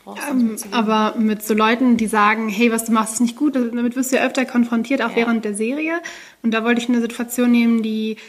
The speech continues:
Speaker 2: die ganz gut auf meine Frage aufbaut. Und zwar gab's in der ersten Staffel eine Party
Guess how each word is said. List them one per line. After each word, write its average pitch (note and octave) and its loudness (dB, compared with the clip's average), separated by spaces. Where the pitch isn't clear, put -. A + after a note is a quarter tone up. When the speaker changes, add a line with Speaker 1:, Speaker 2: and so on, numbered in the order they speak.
Speaker 2:
die A#3 0
ganz A#3 -2
gut B3+ -4
auf A#3 -6
meine A3 -4
Frage B3+ 0
aufbaut. A3+ -2
Und A3+ -2
zwar A3+ 2
gab's A3+ 0
in A#3 2
der A3 0
ersten D4 0
Staffel C4+ 0
eine A3 -2
Party D4 0